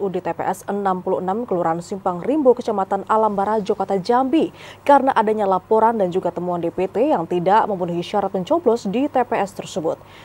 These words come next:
Ketua Bawaslu Kota Jambi, Johan Wahyudi, mengatakan,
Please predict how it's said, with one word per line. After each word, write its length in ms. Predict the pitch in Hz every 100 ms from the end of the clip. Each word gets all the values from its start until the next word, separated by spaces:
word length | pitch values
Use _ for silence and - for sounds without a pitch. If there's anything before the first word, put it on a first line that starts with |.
| - -
Ketua 240 | - 180 190
Bawaslu 400 | 185 185 202 214
Kota 240 | 220 214
Jambi, 320 | 180 208 202
Johan 480 | 180 208 208 226 214
Wahyudi, 400 | 196 185 254 233
mengatakan, 640 | 220 196 208 220 214 170